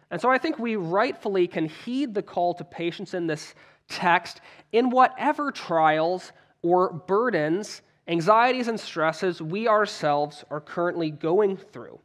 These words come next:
We all bear our own burdens. Uh, might not seem as outwardly extreme and stark as the Christians in this text,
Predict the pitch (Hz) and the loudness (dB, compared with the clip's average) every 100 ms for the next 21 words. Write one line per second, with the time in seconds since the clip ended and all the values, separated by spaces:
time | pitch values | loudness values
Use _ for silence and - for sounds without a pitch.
0 | _ _ _ 165 208 233 277 190 156 180 | _ _ _ -2 4 4 4 -2 -2 0
1 | 214 196 170 170 147 160 170 190 196 _ | 2 0 0 -2 -4 -2 -2 -2 -6 _
2 | _ 156 180 254 127 131 180 - _ _ | _ -4 -2 0 -4 -8 -10 -16 _ _
3 | _ _ 170 170 190 220 208 - - - | _ _ -2 4 6 8 4 4 -10 -4
4 | 220 220 208 160 156 165 190 196 190 180 | 0 2 2 2 2 2 4 2 2 0
5 | 143 - - 170 190 208 151 135 - 160 | -2 -10 -8 0 2 2 0 -6 -4 2
6 | 170 196 - 147 143 143 147 135 - 202 | 2 2 -4 -2 -2 -4 -8 -8 -4 -6
7 | 196 208 180 165 143 123 - - 190 - | -4 -4 -2 -2 -4 -6 -12 -2 -2 -2
8 | - | -12